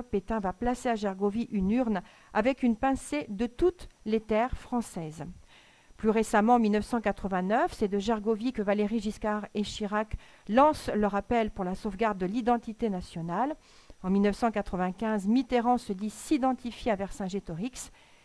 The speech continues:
et le mouvement contre le racisme et, et pour l'amitié entre les peuples défile à Clermont-Ferrand et fait référence à Vercingétorix. Je cite,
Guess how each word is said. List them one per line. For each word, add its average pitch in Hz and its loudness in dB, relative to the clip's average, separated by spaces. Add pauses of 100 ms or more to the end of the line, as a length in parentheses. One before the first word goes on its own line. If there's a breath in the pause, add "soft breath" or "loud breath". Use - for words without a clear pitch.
(120)
et 214 -2
le 214 8
mouvement 240 6
contre 240 -2
le 233 4
racisme 226 -4
et, 190 -6
et 190 -2
pour 185 -4
l'amitié 269 2
entre 226 -2
les 180 -4
peuples 285 -2 (480 soft breath)
défile 226 0
à 202 2
Clermont-Ferrand 214 -2
et 208 0
fait 240 -4
référence 190 -2 (320 soft breath)
à 208 0
Vercingétorix. 190 -4 (240)
Je 180 -6
cite, - -6